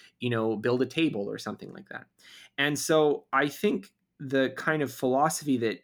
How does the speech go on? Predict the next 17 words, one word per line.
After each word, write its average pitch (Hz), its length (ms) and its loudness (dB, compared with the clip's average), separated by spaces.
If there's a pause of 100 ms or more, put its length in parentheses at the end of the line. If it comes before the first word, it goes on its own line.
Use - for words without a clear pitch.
(160)
that 123 180 -6
guides 117 300 0
my 120 300 0
life 104 580 -4
is 113 300 -4
that 113 320 -4 (760)
the, 120 480 0 (100)
the 131 140 -6
kinds 190 380 -2
of 151 80 0
experiences 170 640 0
that 123 100 0
I 120 60 0
wanna 117 240 -2
cultivate 113 720 -4 (480)
are 147 260 2
ones 143 540 0